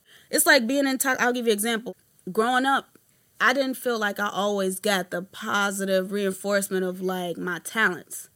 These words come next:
right? So because I didn't hear that, like, the things that I felt like I should've,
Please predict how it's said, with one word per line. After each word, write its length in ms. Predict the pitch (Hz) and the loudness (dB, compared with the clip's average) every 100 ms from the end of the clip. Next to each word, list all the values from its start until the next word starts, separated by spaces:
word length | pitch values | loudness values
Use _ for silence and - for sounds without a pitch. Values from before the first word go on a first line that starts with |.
| _ _ _ - | _ _ _ -4
right? 320 | 196 220 214 _ _ _ _ | 0 0 -4 _ _ _ _
So 420 | - - 220 202 190 | -8 2 4 4 2
because 280 | 190 247 | -2 0
I 120 | 233 208 | 0 2
didn't 200 | 196 202 | 0 -4
hear 300 | 285 247 277 | -4 -2 0
that, 260 | 196 190 | 0 -2
like, 300 | 190 190 185 _ - | -2 -2 -4 _ -14
the 100 | 190 | -10
things 280 | 214 202 185 | -4 -2 -2
that 100 | 180 | -4
I 60 | |
felt 220 | 185 196 185 | -4 -6 -4
like 200 | 180 - | -6 -6
I 140 | 180 | -8
should've, 460 | 185 185 175 170 | -8 -8 -8 -8